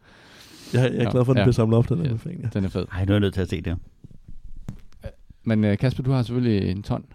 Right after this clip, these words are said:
Speaker 1: Ja,
Speaker 2: En ton på
Speaker 1: jeg,
Speaker 2: listen her.
Speaker 1: jeg har ikke fået spillet noget, men, øh, jeg har fået til gengæld set en masse. Øh, den første,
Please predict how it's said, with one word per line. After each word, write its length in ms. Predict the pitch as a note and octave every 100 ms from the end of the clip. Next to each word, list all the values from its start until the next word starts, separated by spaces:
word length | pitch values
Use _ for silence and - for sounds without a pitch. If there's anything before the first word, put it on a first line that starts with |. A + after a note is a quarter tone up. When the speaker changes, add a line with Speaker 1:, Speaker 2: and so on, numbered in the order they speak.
| _ -
Speaker 1:
Ja, 160 | C#3+
Speaker 2:
En 60 | A2+
ton 140 | B2+
på 80 | -
Speaker 1:
jeg, 100 | A#2
Speaker 2:
listen 220 | A2 G#2
her. 480 | G#2 G2+ G2+ G2 G2 - - -
Speaker 1:
jeg 80 |
har 40 | A2+
ikke 120 | A2+
fået 100 | B2
spillet 460 | - A#2+ B2 B2 -
noget, 300 | A2 A2+ A#2+
men, 180 | A2+
øh, 80 | G#2+
jeg 80 | G#2
har 60 | F#2+
fået 320 | G#2+ G2+ G2
til 120 | G#2
gengæld 160 | G#2+ G#2
set 160 | A2+
en 60 | A2
masse. 320 | G#2 G#2 B2+
Øh, 540 | - A2 G#2+ G#2 G2+ G2+
den 140 | - A2+
første, 480 | - A#2 B2 -